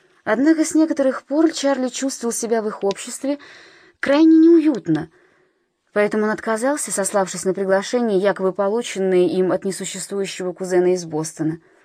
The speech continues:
Дело кончилось тем, что праздничный день он провёл в одиночестве в своей крохотной квартирке, сидя перед телевизором. Заказанную на дом пиццу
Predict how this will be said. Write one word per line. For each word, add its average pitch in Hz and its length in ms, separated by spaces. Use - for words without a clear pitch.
Дело 233 300
кончилось 226 500
тем, 294 280
что 262 220
праздничный 262 580
день 277 240
он 220 80
провёл 196 300
в 180 40
одиночестве 233 680
в - 40
своей 185 220
крохотной 285 520
квартирке, 175 800
сидя 196 340
перед 180 260
телевизором. 160 680
Заказанную 262 720
на 262 140
дом 247 180
пиццу 277 500